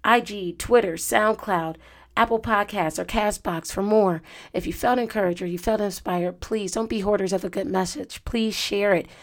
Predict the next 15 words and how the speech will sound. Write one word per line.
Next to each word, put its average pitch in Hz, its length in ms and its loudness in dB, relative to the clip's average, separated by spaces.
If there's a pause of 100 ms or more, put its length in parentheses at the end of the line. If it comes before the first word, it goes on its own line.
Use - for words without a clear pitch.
(120)
like 202 280 0
it, - 200 -4 (160)
rate 185 240 4
it, 175 200 -4
review 175 420 -2
it, 165 160 0 (240)
and 196 140 -4
return 208 540 -2 (920)
the 202 100 8
love. 175 360 4 (360)
All 202 120 4
right, 233 340 4
cool. 240 280 6 (220)
So, 208 460 10
as 226 240 8